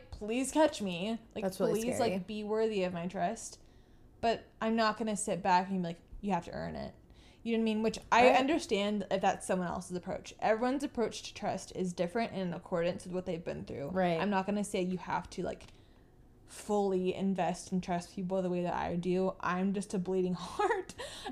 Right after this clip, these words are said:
Speaker 1: and I want to fully trust someone until they give me a reason not
Speaker 2: Right.
Speaker 1: to.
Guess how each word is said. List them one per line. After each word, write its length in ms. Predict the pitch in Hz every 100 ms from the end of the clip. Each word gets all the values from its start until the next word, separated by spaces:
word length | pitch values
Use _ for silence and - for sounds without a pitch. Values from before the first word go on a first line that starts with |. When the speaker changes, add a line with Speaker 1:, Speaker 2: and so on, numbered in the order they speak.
| -
Speaker 1:
and 160 | 233
I 120 | 226
want 340 | 196 190 185 196
to 120 | 185
fully 280 | 180 190 180
trust 260 | 185 180
someone 320 | - 180 170 170
until 220 | 180 180
they 60 | 170
give 180 | 156
me 60 | 160
a 40 |
reason 280 | 160 185 180
not 140 | 170 185
Speaker 2:
Right. 260 | 175 175
Speaker 1:
to. 160 | 170 180